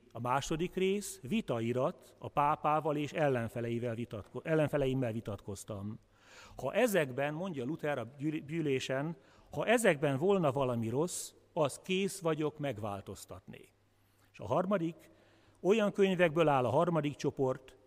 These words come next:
amelyekben a keresztény tanításról vitatkozom, ezek mellett szilárdan kitartok, történjék,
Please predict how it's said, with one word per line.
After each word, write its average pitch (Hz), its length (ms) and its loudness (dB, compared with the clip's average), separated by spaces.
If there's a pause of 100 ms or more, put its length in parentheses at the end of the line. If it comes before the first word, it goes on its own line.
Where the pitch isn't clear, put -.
amelyekben 143 920 -4
a 117 140 -14
keresztény 139 640 -2
tanításról 160 800 -2
vitatkozom, 117 840 -4 (640)
ezek 170 340 4
mellett 135 360 4
szilárdan 170 580 2
kitartok, 123 880 -2
történjék, 147 960 2